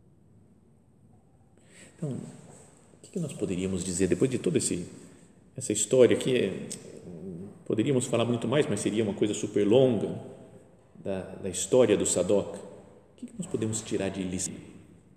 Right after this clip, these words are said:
desse personagem? É que ele é, sobretudo, um homem fiel, um homem fiel a Davi, um homem fiel a Salomão,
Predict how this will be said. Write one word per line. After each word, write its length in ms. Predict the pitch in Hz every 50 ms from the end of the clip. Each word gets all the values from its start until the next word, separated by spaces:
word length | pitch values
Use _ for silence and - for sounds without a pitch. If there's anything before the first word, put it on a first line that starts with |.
| - - _
desse 240 | 110 117 117 - -
personagem? 680 | - 104 98 95 - 92 90 87 87 87 85 85 - - - - - - - - - - - - - - - - - -
É 60 | 139
que 180 | 139 - - 165
ele 160 | 165 156 156
é, 80 | 151 151
sobretudo, 800 | 156 - - - 165 147 143 - - - - 240 202 196 233 - - - - - - - - - - -
um 200 | - 143 135 127
homem 340 | 143 175 190 196 202 202 202 - - -
fiel, 580 | - - - - 202 151 123 113 104 101 107 131 165 - - - - - - - - - - - - - - - - - - - - - - - - - - - - - - - - - - - - - - - - - - - - - - - - - _
um 60 | 101
homem 220 | 104 107 110 101 -
fiel 520 | - - 104 95 95 95 90 90 87 - - - - - - -
a 80 | - -
Davi, 500 | 95 104 95 104 113 135 147 - - - - - - - - - - - - - - _ - - - - - - - - - - - _ _
um 120 | 117 113 113
homem 240 | 123 131 131 131
fiel 360 | 123 - - - 117 113 107 104
a 60 | 104
Salomão, 800 | - - 113 104 98 98 104 104 104 104 113 - - - -